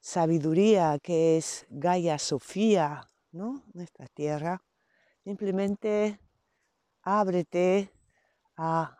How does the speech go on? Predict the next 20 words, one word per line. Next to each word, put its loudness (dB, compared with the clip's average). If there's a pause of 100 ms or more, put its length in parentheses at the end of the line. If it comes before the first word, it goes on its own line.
relacionarte -2
con -10
ella 0
a -4
través -10
de -10
la -8
planta -8
de -6
los -14
pies. -4 (4000)
Y -6
retira 0 (180)
toda 2 (560)
fuerza, 2
todo 0
esfuerzo -2
que -12
estés -10
haciendo, -2